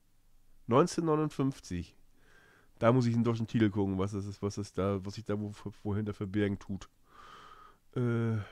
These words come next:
keine Ahnung. Warum lasse ich den auf D B nicht auf, ich Idiot? Los. So.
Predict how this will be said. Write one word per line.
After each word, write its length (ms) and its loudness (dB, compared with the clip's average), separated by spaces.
keine 300 -2
Ahnung. 300 -4
Warum 140 0
lasse 160 2
ich 60 -10
den 140 0
auf 200 -2
D 80 -4
B 160 2
nicht 160 0
auf, 180 -2
ich 100 -4
Idiot? 320 0
Los. 300 6
So. 220 -8